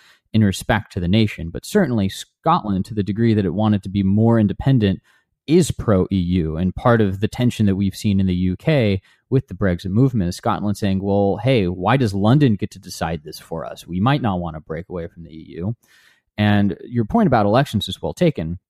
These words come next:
Certainly Angela Merkel's coalition won, certainly Macron won. But I think the, the thing we need to recognize is in the details of those elections. Yes, the winners may be pro E U,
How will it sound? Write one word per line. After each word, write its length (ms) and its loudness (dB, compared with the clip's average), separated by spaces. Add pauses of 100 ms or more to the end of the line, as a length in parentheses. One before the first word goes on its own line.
(420)
Certainly 280 2
Angela 320 0
Merkel's 580 0
coalition 540 0
won, 360 2 (300)
certainly 280 -2
Macron 500 -2
won. 340 -2 (540)
But 120 0
I 60 2
think 340 0
the, 220 -6
the 120 -6
thing 180 2
we 120 4
need 140 4
to 80 0
recognize 720 0 (100)
is 360 2
in 120 -4
the 80 0
details 540 -2
of 60 -12
those 220 -6
elections. 640 -14
Yes, 280 -8
the 120 -2
winners 460 2
may 160 2
be 140 -2
pro 260 0
E 80 -4
U, 460 2